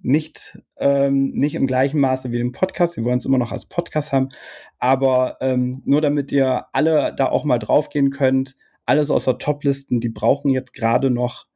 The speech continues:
den, äh, Anfangszuwachs an Abonnenten. Die sind noch ganz, ganz klein, aber auch da werdet ihr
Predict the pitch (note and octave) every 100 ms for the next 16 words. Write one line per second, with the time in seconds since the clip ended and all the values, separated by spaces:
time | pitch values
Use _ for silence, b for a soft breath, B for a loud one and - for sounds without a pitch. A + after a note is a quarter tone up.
0 | _ _ _ _ _ - B2 A2+ A2+ A2+
1 | A#2 A2+ - C#3 - G#2+ G#2 - - A#2+
2 | G2+ F2 - - A2+ A2 G#2 A2 G#2 G#2+
3 | G#2+ G#2 G#2+ A2 - G#2+ A2 A2 G#2+ -
4 | D3 E3 C#3 C#3 B2+ - B2+ B2 B2+ A#2+
5 | A#2+ - A2+ B2+